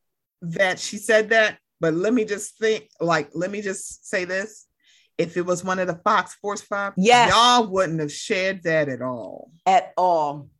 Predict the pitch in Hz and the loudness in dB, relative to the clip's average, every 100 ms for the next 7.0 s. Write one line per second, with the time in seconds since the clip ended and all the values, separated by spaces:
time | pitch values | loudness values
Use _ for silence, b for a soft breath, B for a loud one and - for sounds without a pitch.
0 | _ - 185 208 202 190 214 233 180 - | _ -2 4 6 6 4 2 2 0 -2
1 | 233 202 214 214 208 214 - 196 143 110 | -2 0 -2 -2 -4 -4 -6 -4 -4 -10
2 | _ _ - 170 185 180 233 220 220 - | _ _ -4 0 0 0 0 0 -8 -10
3 | - 233 190 165 - 151 135 - 127 110 | -4 -2 -2 -4 -4 -4 -4 -8 -8 -8
4 | - 165 170 156 180 214 254 294 294 226 | -6 2 4 4 4 4 6 4 4 0
5 | 208 202 214 208 - 202 208 202 254 285 | 0 -2 0 -2 -2 -8 -8 2 4 4
6 | 302 285 233 - 226 208 - 202 214 | 0 0 0 0 -4 -6 -2 0 0